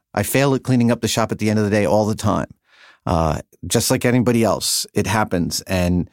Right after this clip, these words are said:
yeah, I try to be a little, gen-, I, you know, I'm trying to be gentle with myself. So I realize, no, it's just gonna take a little extra time this morning. It's not gonna be a habit. And future me says, "That's okay." <laughs> We, we can accommodate that one too.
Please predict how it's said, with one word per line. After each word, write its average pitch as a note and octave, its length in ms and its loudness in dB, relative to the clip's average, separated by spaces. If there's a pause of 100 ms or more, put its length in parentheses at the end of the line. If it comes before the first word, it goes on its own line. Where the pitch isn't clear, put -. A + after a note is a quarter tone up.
(440)
yeah, G#2+ 380 0
I G#2 80 0
try A2+ 260 0
to G#2+ 60 2
be A2+ 140 0
a A2+ 60 2
little, A2+ 240 2
gen-, A#2 220 0
I, A2 340 0
you G#2+ 160 -2
know, F#2+ 260 0
I'm A2 100 -2
trying C#3+ 260 0
to D3 60 0
be C#3 100 0
gentle C#3+ 380 0
with G#2 180 -2
myself. D#2+ 480 -2
So - 180 -2
I F#2+ 100 2
realize, G2 760 0 (460)
no, C#3 160 2
it's - 160 -4
just G#2+ 120 -4
gonna B2+ 140 2
take B2 220 -2
a B2 40 0
little A#2 220 2
extra A2+ 260 -4
time A#2 280 0
this A2+ 180 -2
morning. A2 400 2
It's - 160 -2
not G#2 180 0
gonna A2 160 2
be G#2+ 160 2
a G2+ 60 4
habit. F#2 420 2 (460)
And F#2+ 180 0
future A#2 320 0
me G#2 160 2
says, G#2 280 0
"That's A#3 240 0
okay." D4 500 0 (420)
<laughs> - 380 -10 (480)
We, E3+ 100 2 (520)
we G#3 100 4
can B3 160 2
accommodate D#3 580 0
that B2+ 200 0
one B2+ 180 0
too. F2+ 320 -2